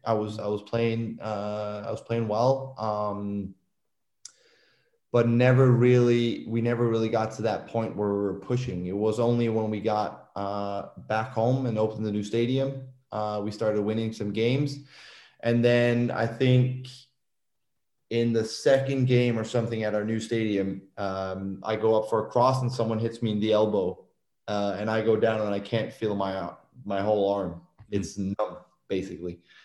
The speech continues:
Speaker 1: Um, and I think it's broken or something, but I can see nothing is broken and take off my glove and I still can't feel my fingers or anything.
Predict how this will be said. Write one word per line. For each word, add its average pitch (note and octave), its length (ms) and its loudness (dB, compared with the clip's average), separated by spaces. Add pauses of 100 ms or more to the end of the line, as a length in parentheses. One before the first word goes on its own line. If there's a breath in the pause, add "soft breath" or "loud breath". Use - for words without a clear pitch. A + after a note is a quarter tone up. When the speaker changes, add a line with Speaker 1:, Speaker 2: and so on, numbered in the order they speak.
(220 soft breath)
Speaker 1:
Um, G2 560 -4
and G#2+ 120 -4
I A2+ 100 4
think A#2 220 2
it's F#2+ 140 -4
broken B2 520 4
or A#2 80 2
something, B2+ 540 0
but G#2+ 160 2
I G2+ 40 -2
can F#2 220 -8
see C#3 200 -4
nothing A#2 320 2
is F#2+ 80 -4
broken G#2+ 540 0
and F2+ 140 -4
take A#2 180 2
off A2 180 2
my G2 120 -4
glove G2 380 2
and F#2+ 300 -6
I G2+ 80 -6
still G#2+ 200 -2
can't G2+ 380 -6
feel A2 160 0
my F#2+ 120 -2
fingers G#2 400 -4
or G2 80 -4
anything. F#2+ 420 -6